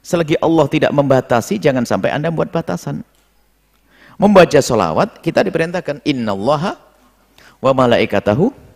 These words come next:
yusholluna 'alan nabi." Malaikat dan Allah bersalawat. "Ya ayyuhalladzina amanu," wahai orang yang beriman, "shollu 'alaihi wa sallimu," sholawatlah engkau. Apakah di sini ada aturan khusus? Kamu harus sendiri-sendiri? Ada tidak?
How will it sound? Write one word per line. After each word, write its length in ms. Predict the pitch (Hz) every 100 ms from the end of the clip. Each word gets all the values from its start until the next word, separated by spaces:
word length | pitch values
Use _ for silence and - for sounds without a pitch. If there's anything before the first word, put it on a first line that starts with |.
| _ _ _ _
yusholluna 480 | - 151 185 190 -
'alan 160 | 107
nabi." 240 | 120 90 - - _ _ _ -
Malaikat 480 | 117 117 104 180 127
dan 80 |
Allah 160 | 98 147 160
bersalawat. 400 | - 185 - -
"Ya 320 | 131 214 277
ayyuhalladzina 640 | 233 208 180 170 165 147
amanu," 240 | 139 135 131
wahai 160 | 127
orang 160 | - 113
yang 100 | 110 85
beriman, 200 | 98 87
"shollu 240 | - 156
'alaihi 400 | 107 98 104 156 - _ _ _ _ _
wa 80 | -
sallimu," 240 | 104 175
sholawatlah 640 | 160 185 190 190 165 127 117
engkau. 240 | 104 95 -
Apakah 320 | 151 156 143
di 80 | 123
sini 240 | 123 113
ada 160 | 110 76
aturan 240 | 120 107 101
khusus? 480 | 98 - 156 - _ _ _ _ _ -
Kamu 240 | 127 127
harus 240 | 117 113
sendiri-sendiri? 720 | 113 104 101 98 101 95 160 - _ _ -
Ada 160 | 113
tidak? 240 | 170 143